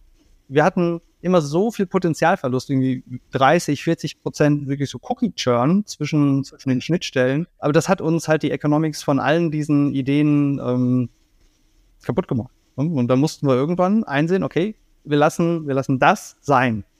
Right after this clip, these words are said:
Ähm, andere Ansätze für eben so ein Lifetime Value, äh, in der laufenden Session kalkulieren, das, das geht besser. Damit kommst du, kommst du auch voran und damit kannst du auch Search optimieren. Aber, ähm, genau, also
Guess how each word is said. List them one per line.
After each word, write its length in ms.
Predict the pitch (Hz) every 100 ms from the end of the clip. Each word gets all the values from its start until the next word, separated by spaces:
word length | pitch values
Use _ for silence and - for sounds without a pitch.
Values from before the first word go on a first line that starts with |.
| _ -
Ähm, 300 | 120 117 117 -
andere 300 | 147 214 180
Ansätze 500 | 180 180 190 - 185
für 260 | - 151
eben 240 | 143 127 127
so 160 | 123
ein 80 | 110
Lifetime 460 | 113 139 - 156 143
Value, 540 | 143 147 147 147 147 -
äh, 220 | 139 127 127
in 60 |
der 80 | 127
laufenden 320 | 123 127 123
Session 480 | - 160 - 156 156
kalkulieren, 580 | 151 147 151 143 151 143
das, 420 | 127 135 - - -
das 180 | 139
geht 220 | - 143 -
besser. 420 | 151 - 226 247 _
Damit 220 | - 139 -
kommst 260 | 139 -
du, 220 | 135 127
kommst 260 | 127 147 139
du 40 |
auch 100 | 120
voran 320 | - 123 147 180
und 80 |
damit 240 | 127 127 - _ _ _ -
kannst 160 | 135
du 20 |
auch 320 | 127 160 196 _ _
Search 300 | - 147 160
optimieren. 480 | 165 - 175 190 240 _ _ _ _ _ _ _
Aber, 840 | 135 127 123 123 123 123 123 123 117
ähm, 300 | 113 113 110 _ _ _ _ _
genau, 160 | 120 113
also 260 | 117 113